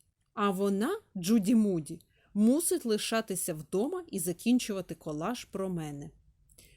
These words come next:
На ньому все ще лишалося кілька незаповнених плям. «Мабуть, мій мозок десь протікає», — сказала Джуді батькам. «Я ніяк не можу придумати ще одну цікаву річ для колажу».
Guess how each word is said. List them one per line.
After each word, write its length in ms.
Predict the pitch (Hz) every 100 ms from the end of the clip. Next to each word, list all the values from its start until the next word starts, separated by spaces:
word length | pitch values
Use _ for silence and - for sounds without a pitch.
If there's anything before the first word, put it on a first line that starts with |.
| _ _ _ _
На 160 | 190 208
ньому 260 | 233 233
все 240 | 214 - 220
ще 200 | - 202
лишалося 680 | 190 - 233 247 208 - 170
кілька 400 | - 226 220 202
незаповнених 840 | 180 151 196 170 170 175 170 165
плям. 400 | - 156 147 151 _ _ _ _
«Мабуть, 320 | 220 240 262
мій 180 | 247 254
мозок 420 | 247 339 320 180 _ _
десь 320 | 180 190 294
протікає», — 640 | - 294 - - 170 139 - _
сказала 480 | - - 175 202 214
Джуді 300 | 160 170 165
батькам. 480 | 156 170 - 151 147 -
«Я 180 | 190
ніяк 400 | 277 392 339 247
не 80 | 208
можу 280 | 220 233 175
придумати 640 | - 185 226 415 220 - - - -
ще 300 | - - 302
одну 280 | 339 233 247
цікаву 580 | - 196 233 220 175 165
річ 300 | 262 - -
для 140 | 185
колажу». 560 | 214 214 196 175 160